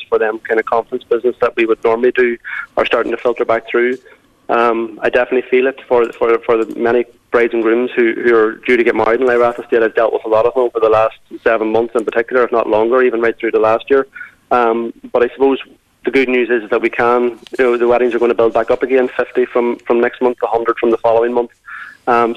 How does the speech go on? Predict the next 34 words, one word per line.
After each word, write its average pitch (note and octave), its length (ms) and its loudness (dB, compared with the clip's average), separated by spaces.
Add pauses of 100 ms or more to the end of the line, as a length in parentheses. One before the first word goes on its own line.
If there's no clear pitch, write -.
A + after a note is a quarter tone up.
so C3+ 220 0 (180)
it's, - 220 -2
it's, - 180 -4 (120)
it's - 220 -4
looking C3+ 280 0
like C3 200 -4
th-, C3 140 -4
th-, C3 160 0
like C3 220 0
it's B2 100 -8
gonna B2 240 0
be C3 100 -2
back B2 240 0
at B2+ 120 0
it C#3 160 -8
for C3+ 160 2
us. C3+ 80 -8 (100)
So, A#2+ 220 2
um, A2+ 340 -2
I A2+ 80 -2
suppose B2 220 -4
that A#2+ 100 2
was A#2 80 -8
something A#2+ 220 -4
maybe, A#2 160 0
John, A2+ 160 0
we A2 60 0
thought A2 200 2
we A2+ 80 -6
wouldn't A#2 400 -2
be D3+ 80 0
able D3+ 140 2
to D#3 80 -10
get, D#3 180 0